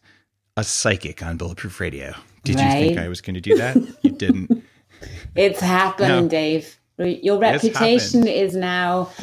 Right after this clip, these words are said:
Speaker 2: over. I'm sorry.
Speaker 1: And, and Joy, you, you knew it was gonna happen, didn't you?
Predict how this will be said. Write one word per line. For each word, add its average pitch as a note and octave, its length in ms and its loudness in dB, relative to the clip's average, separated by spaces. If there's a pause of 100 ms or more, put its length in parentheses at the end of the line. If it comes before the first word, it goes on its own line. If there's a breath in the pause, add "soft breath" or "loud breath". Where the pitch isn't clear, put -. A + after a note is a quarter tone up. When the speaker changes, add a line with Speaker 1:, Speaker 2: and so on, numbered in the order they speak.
(640 loud breath)
Speaker 2:
over. B3+ 300 4
I'm G#3 440 2
sorry. F3+ 580 0 (840 loud breath)
Speaker 1:
And, C3+ 240 2
and C3+ 140 2
Joy, F3 200 4
you, C3+ 280 0
you D3 140 4
knew C#3 200 6
it B2+ 40 4
was F#2+ 140 -2
gonna F#2 160 -4
happen, F2+ 240 -6
didn't F2+ 260 -6
you? - 140 -10